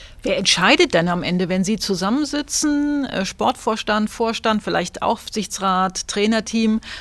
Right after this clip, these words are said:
und Sie sagen: „Boah, das Angebot ist so gut, wir überlegen jetzt X Y für achtzig Millionen zu transferieren.“ Und dann sagt der Trainer: „Nö, Moment mal, Moment mal, so geht das nicht, den brauche ich.“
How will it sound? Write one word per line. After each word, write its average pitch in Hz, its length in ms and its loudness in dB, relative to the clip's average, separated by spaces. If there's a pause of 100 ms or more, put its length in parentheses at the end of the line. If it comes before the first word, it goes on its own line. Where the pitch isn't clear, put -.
und - 160 -2
Sie 190 100 -2
sagen: 180 300 2
„Boah, 175 280 0
das 156 160 -4
Angebot 175 420 -2
ist 175 160 -2
so 170 140 -2
gut, 185 260 -6
wir 170 100 -4
überlegen 170 480 -2
jetzt 180 240 -4
X - 220 -6
Y 175 560 -2 (320)
für - 220 -4
achtzig - 360 -4
Millionen 165 380 -2
zu 180 100 -4
transferieren.“ 170 640 -2
Und 170 80 -2
dann 160 80 -4
sagt 156 200 -4
der 151 80 -6
Trainer: 156 320 -6
„Nö, 180 320 0
Moment 165 380 -4
mal, 170 120 -2
Moment 165 340 -2
mal, 151 140 -4
so 156 100 -4
geht 185 180 -4
das 254 120 -2
nicht, 214 200 0
den 160 120 -4
brauche 190 320 2
ich.“ - 220 -8